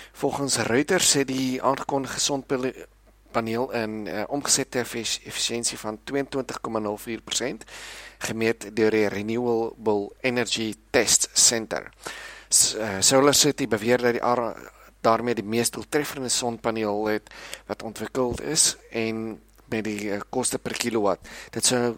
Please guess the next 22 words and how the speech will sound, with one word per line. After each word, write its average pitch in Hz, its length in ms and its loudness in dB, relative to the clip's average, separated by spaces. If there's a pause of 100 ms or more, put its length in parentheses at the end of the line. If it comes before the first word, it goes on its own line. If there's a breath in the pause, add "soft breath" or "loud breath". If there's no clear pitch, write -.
naamlik 113 500 0
vyftien 160 480 4
tot - 240 -2
twintig 139 500 0
sent, 120 520 2 (240)
eurosent 110 580 0
laer 104 360 4
wees 107 300 0 (380 loud breath)
as 107 200 -2
die 113 60 -8
modelle 110 340 4
wat 110 140 -2
tans 117 240 0
in 104 100 -8
die 98 80 -10
praktyk 110 460 0
ontplooi 107 340 -2
word. 123 320 0 (580 loud breath)
En 110 320 -4
as - 140 2
dit 135 100 -2
sou 135 100 2